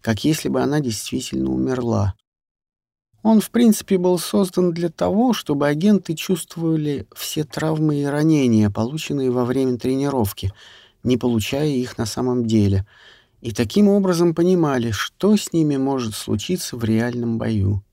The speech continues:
Полное погружение. Кай устало стянула маску с лица и медленно встала, стряхивая с себя неприятные ощущения.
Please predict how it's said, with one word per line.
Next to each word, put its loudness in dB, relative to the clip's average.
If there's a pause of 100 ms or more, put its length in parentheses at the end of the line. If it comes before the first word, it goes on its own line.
(600)
Полное -2
погружение. 0 (1160)
Кай 4
устало 2
стянула 2
маску 2
с -10
лица -2 (320)
и 2
медленно 4
встала, -4
стряхивая -6
с -8
себя -4
неприятные -2
ощущения. -2